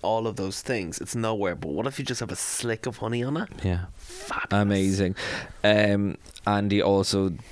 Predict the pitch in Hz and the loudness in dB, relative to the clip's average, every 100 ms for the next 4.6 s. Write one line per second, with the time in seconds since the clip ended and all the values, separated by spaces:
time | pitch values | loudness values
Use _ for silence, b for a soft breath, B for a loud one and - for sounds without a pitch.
0 | B B B - - 113 98 92 85 101 | B B B -18 -4 2 2 4 2 2
1 | 90 92 87 - 90 92 92 90 87 - | 2 2 0 0 0 2 4 4 2 0
2 | - - - - - 98 95 90 92 98 | -8 -8 -10 -12 0 4 4 4 4 2
3 | B B - - - 110 101 - - - | B B -14 -8 2 4 4 2 -8 -8
4 | - - 104 - - | -6 2 2 2 -2